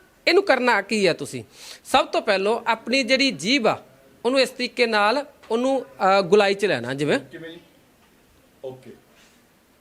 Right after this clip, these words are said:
Speaker 1: ਲੈ ਲਈ?
Speaker 2: ਹੂੰ।
Speaker 1: ਹੁਣ ਇਹਦੇ ਰਾਹੀਂ ਸਾਹ ਅੰਦਰ ਲੈ ਕੇ ਜਾਣਾ।
Speaker 2: ਜੀ।
Speaker 1: ਜੀਭ
Speaker 2: ਚਲੋ
Speaker 1: ਦੇ
Speaker 2: ਅਸੀਂ ਇਕੱਠੀ ਕਰਦੇ ਹਾਂ, ਅਸੀਂ ਇਕੱਠੀ ਕਰਦੇ ਹਾਂ ਜੀ।
Speaker 1: ਬਿਲਕੁਲ,
Speaker 2: ਇਹ
Speaker 1: ਬਿਲਕੁਲ।
Speaker 2: ਸਾਰੀ ਐਕਸਰਸਾਈਜ਼ ਜਿਹੜੀ ਨਾਗੀ ਸਾਹਿਬ ਸਿਖਾ ਰਹੇ ਨੇ, ਅਸੀਂ ਕੋਸ਼ਿਸ਼ ਕਰਦੇ ਹਾਂ ਸਾਰੇ ਇਕੱਠੇ ਕਰੀਏ।
Speaker 1: ਪਹਿਲਾਂ
Speaker 2: ਜੀ,
Speaker 1: ਮਾੜਾ ਜਿਹਾ
Speaker 2: ਪਹਿਲਾਂ,
Speaker 1: ਕਰ ਦਈਏ।
Speaker 2: ਜੀ, ਜੀ।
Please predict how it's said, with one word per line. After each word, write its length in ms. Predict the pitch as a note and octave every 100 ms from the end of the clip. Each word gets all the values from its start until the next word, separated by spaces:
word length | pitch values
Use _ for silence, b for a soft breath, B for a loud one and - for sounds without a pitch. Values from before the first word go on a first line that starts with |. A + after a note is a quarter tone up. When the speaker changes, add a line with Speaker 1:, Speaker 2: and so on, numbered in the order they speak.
| _ _ D3
Speaker 1:
ਲੈ 100 | D#3+
ਲਈ? 120 | D#4
Speaker 2:
ਹੂੰ। 300 | - _ B2+ B B B -
Speaker 1:
ਹੁਣ 140 | E4 A4 - -
ਇਹਦੇ 340 | D#4 F#4 G#4+ G#4
ਰਾਹੀਂ 320 | D#4+ E4+ F#4+
ਸਾਹ 340 | - C4+ D4+
ਅੰਦਰ 240 | C4+ F#3 F3+
ਲੈ 120 | E3+
ਕੇ 140 | G#3
ਜਾਣਾ। 280 | G#3 G3+ D#4+ - -
Speaker 2:
ਜੀ। 160 | C3 -
Speaker 1:
ਜੀਭ 160 | C#3 B3
Speaker 2:
ਚਲੋ 100 | D4
Speaker 1:
ਦੇ 60 |
Speaker 2:
ਅਸੀਂ 100 | C4
ਇਕੱਠੀ 260 | G#3 G#3 G3+
ਕਰਦੇ 280 | F#3 D3 C3+
ਹਾਂ, 80 | D#3
ਅਸੀਂ 140 | E3+
ਇਕੱਠੀ 200 | F#3 G3
ਕਰਦੇ 260 | F#3+ D#3 B2+
ਹਾਂ 60 |
ਜੀ। 100 | A2+
Speaker 1:
ਬਿਲਕੁਲ, 260 | A#2+ - C#4+
Speaker 2:
ਇਹ 60 |
Speaker 1:
ਬਿਲਕੁਲ। 180 | F#3 D#3+
Speaker 2:
ਸਾਰੀ 220 | D3+ E3
ਐਕਸਰਸਾਈਜ਼ 400 | F3+ - D3+ E3
ਜਿਹੜੀ 260 | D#3 E3 F#3
ਨਾਗੀ 260 | D3+ C#3 C#3
ਸਾਹਿਬ 200 | E3+ E3+
ਸਿਖਾ 280 | - C3+
ਰਹੇ 140 | C3 D#3
ਨੇ, 180 | D#3+ F#3+ B D#3
ਅਸੀਂ 140 | C#3+ E3
ਕੋਸ਼ਿਸ਼ 320 | D#3 E3+ -
ਕਰਦੇ 240 | D#3 C3+
ਹਾਂ 40 | E3
ਸਾਰੇ 180 | E3+
ਇਕੱਠੇ 260 | G3 F3 D3
ਕਰੀਏ। 200 | A#2+ G#2
Speaker 1:
ਪਹਿਲਾਂ 80 | G#2
Speaker 2:
ਜੀ, 140 | C3
Speaker 1:
ਮਾੜਾ 140 | C#4 C4+
ਜਿਹਾ 100 | C4+
Speaker 2:
ਪਹਿਲਾਂ, 320 | D#3 F3 F3
Speaker 1:
ਕਰ 140 | G#3
ਦਈਏ। 120 | D#3
Speaker 2:
ਜੀ, 100 | C3
ਜੀ। 140 | C#3+